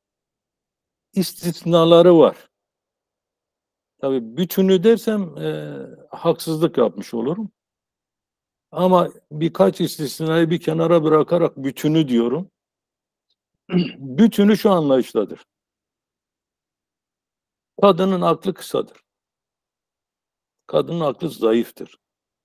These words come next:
Onun için onun yeri evidir. Bu anlayış var. Bu anlayışın yanlış olduğunu ortaya koymaya çalıştım o kitapta.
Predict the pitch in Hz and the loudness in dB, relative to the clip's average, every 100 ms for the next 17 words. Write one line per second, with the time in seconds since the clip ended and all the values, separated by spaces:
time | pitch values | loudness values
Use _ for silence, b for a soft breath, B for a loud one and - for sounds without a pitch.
0 | _ _ _ _ _ _ _ _ _ _ | _ _ _ _ _ _ _ _ _ _
1 | _ _ _ - 180 208 139 - 160 175 | _ _ _ -6 -4 -4 -6 -4 -2 0
2 | 160 180 175 208 - 139 147 135 101 - | 2 4 4 0 0 0 0 -2 -6 -10
3 | _ _ _ _ _ _ _ _ _ _ | _ _ _ _ _ _ _ _ _ _
4 | _ _ _ _ _ _ _ _ _ _ | _ _ _ _ _ _ _ _ _ _
5 | _ 139 175 165 139 131 120 - 90 - | _ -4 0 0 0 2 0 -4 -12 -12
6 | 113 147 185 180 160 160 - 175 151 151 | -4 0 2 2 0 -2 -2 -6 -4 -4
7 | 160 185 - 156 147 139 151 165 135 - | -2 -2 -2 -2 -2 -2 -2 -2 -4 -4
8 | 147 - 127 131 131 131 113 127 123 - | -6 -2 -4 -2 -4 -4 -6 -6 -8 -4
9 | 104 - 98 | -4 -4 -10